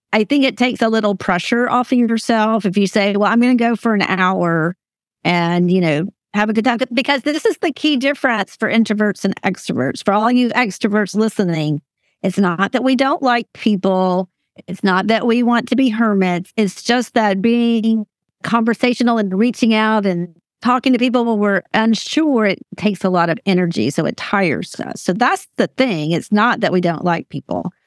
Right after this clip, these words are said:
So I, I would, you know, if it's a big event, I would, you know, say, "I'm gonna talk, stay forty-five minutes, an hour." And then if, probably you'll be having a good time and you'll end up staying later. But that just takes some of the pressure off of yourself. Another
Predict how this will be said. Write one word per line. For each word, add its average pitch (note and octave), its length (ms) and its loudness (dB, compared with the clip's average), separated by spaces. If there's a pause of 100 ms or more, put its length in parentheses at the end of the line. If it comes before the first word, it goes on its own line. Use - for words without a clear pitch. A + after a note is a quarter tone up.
(420)
So A3+ 140 0
I, A#3+ 180 2 (140)
I A#3+ 200 2
would, C4 440 -2
you B3 100 2
know, F#3+ 220 2 (100)
if A#3+ 180 0
it's B3+ 120 0
a B3 60 2
big A#3 340 0
event, F#3 500 0
I F#3 140 2
would, F3+ 340 0 (180)
you C#4+ 80 0
know, C4+ 100 2
say, C#4+ 240 -2
"I'm C#4+ 80 2
gonna C#4+ 180 0
talk, C4+ 320 0 (460)
stay B3 220 0
forty-five B3+ 380 0
minutes, A3+ 300 -2
an A3 80 0
hour." F#3 300 0
And A#3+ 120 0
then D4+ 140 0
if, D4+ 140 -2 (360)
probably A3 600 2
you'll G#3+ 340 2
be G3 140 0
having G3+ 260 2
a F#3+ 60 2
good F#3 220 0
time E3 380 -2
and D#3+ 100 2
you'll D#3 120 2
end D#3+ 200 0
up - 100 0
staying - 320 -2
later. A2+ 320 -2
But D#3+ 80 -2
that G#3+ 140 2
just A3 240 -2
takes - 240 -4
some F#3 120 0
of D#3+ 100 0
the C#3+ 80 0
pressure - 440 -4
off D3 140 -2
of F3+ 100 -4
yourself. - 580 -4 (680)
Another B3+ 580 2